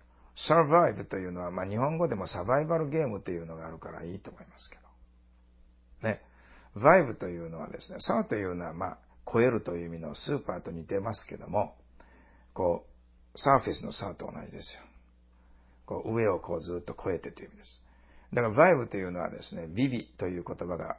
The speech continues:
ありますように、これ生きるという意味なんです。えー、ミスター長嶋という方がジャイアンツね、今はもう、あの、永久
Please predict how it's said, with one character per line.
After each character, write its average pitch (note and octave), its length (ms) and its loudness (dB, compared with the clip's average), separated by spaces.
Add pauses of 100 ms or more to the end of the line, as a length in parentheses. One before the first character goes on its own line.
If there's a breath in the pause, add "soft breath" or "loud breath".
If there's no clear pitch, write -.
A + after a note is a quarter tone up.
(120)
あ - 120 -4
り F#2 80 -4
ま E2+ 120 -6
す - 120 -12
よ - 60 -12
う - 40 -14
に、 - 60 -16
こ - 80 -10
れ G2 60 -6
生 G2 140 -6
き F#3 120 -2
る C3+ 140 0
と - 120 -6
い E2 60 -6
う - 0 -
意 - 40 -10
味 D#2 60 -12
な D#2 80 -12
ん - 80 -16
で - 80 -18
す。 - 120 -20 (460 loud breath)
え G2+ 640 -2 (800)
ー、 F3 40 -6
ミ B2+ 120 0
ス - 80 -4
タ G#2 60 -2
ー - 20 -2
長 F2 200 -4
嶋 E2+ 240 -6
と - 120 -10
い E2+ 60 -6
う E2 40 -8
方 E2 220 -12
が - 180 -14 (180)
ジ F#2+ 120 -2
ャ D#2+ 40 0
イ D#2 40 -6
ア - 20 -8
ン D2 60 -10
ツ - 80 -14 (200)
ね、 A#2+ 180 -4 (360 soft breath)
今 F2+ 120 0
は D#2+ 80 -2
も D#2 180 -8
う、 - 180 -10
あ - 140 -12
の、 - 260 -14
永 E2+ 120 -2
久 - 260 -8